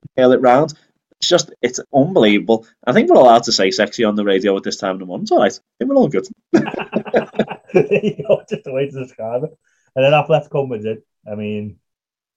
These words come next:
Speaker 2: that there is just, that's what European football is all about. And, uh, I don't care what anyone says. Jurgen Klopp wanted to win that game. He went full strength. There was no one getting rested. I mean, Keita's goal as well. Whew.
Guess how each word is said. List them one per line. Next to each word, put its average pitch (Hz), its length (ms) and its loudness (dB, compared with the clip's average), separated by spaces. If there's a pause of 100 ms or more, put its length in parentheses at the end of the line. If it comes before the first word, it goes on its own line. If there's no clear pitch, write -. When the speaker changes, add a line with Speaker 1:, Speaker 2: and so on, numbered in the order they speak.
Speaker 2:
that - 260 -6
there 110 300 -4
is 107 220 -14
just, - 360 -14 (420)
that's 151 160 -4
what 107 140 -4
European 110 600 -2
football 110 400 -6
is 101 60 -8
all 104 180 0
about. 101 280 -4 (140)
And, 110 380 -6
uh, 110 240 -4 (260)
I 170 80 4
don't 208 160 6
care 165 160 6
what 165 140 4
anyone 170 300 4
says. 151 300 0 (460)
Jurgen 143 280 2
Klopp 135 300 -2
wanted 120 280 -10
to 120 80 -8
win 113 180 -4
that 110 140 -8
game. 123 220 -2
He 117 80 -6
went 113 200 -6
full 147 200 0
strength. 127 340 -2 (280)
There 110 100 -8
was 110 100 -6
no 131 100 2
one 139 160 -2
getting 117 220 -4
rested. 131 340 -6 (580)
I 110 60 -6
mean, 110 260 -2
Keita's 127 360 -4
goal 107 280 2
as 101 60 -10
well. 107 320 -4 (180)
Whew. 494 320 2